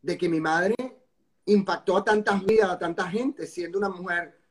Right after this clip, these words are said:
muy humilde, siendo una mujer muy reservada, porque donó a mucha gente y nunca dijo nada. Entonces, eso me puede llenar de lágrimas, pero lágrimas de tristeza,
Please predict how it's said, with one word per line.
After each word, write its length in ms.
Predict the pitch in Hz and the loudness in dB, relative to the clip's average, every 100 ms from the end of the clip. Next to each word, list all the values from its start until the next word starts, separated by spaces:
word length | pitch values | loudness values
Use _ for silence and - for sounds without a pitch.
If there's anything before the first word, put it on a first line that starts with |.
| _ | _
muy 220 | 156 180 | 0 4
humilde, 800 | 190 190 190 185 175 180 160 - _ | 4 4 2 2 0 -2 -4 -10 _
siendo 280 | - 175 175 | -6 -4 0
una 120 | 190 | 0
mujer 300 | 180 170 160 | 0 -2 -2
muy 220 | 170 180 | 0 0
reservada, 640 | 185 190 185 160 180 180 175 | 0 0 -2 2 2 2 0
porque 240 | 143 147 | -4 -6
donó 500 | 151 147 151 165 190 | -4 -2 0 0 -2
a 60 | 170 | -4
mucha 280 | 160 - 170 | -6 -4 -4
gente 420 | 165 151 165 - _ _ _ _ _ _ _ _ _ _ _ | -4 -6 -10 -14 _ _ _ _ _ _ _ _ _ _ _
y 100 | 170 | -6
nunca 300 | 170 165 180 | -2 0 2
dijo 220 | 175 175 165 | 2 0 0
nada. 420 | 147 143 147 - _ _ _ _ _ _ _ _ _ _ _ - | -2 -2 -4 -14 _ _ _ _ _ _ _ _ _ _ _ -6
Entonces, 680 | 180 208 208 262 - - _ _ _ _ _ _ | 2 2 2 -2 -4 -18 _ _ _ _ _ _
eso 300 | - 180 226 | -4 0 4
me 100 | 220 | 4
puede 420 | 196 180 196 202 - - | 2 4 4 4 0 -18
llenar 460 | 143 160 165 180 175 | -6 -2 0 0 0
de 100 | 160 | 0
lágrimas, 420 | 156 147 135 - | 0 0 -2 -2
pero 220 | 165 160 | -2 0
lágrimas 440 | 160 165 202 247 196 | 2 2 0 0 -2
de 80 | 170 | -2
tristeza, 720 | 156 - 196 277 - - | -8 -6 -2 -2 -4 -10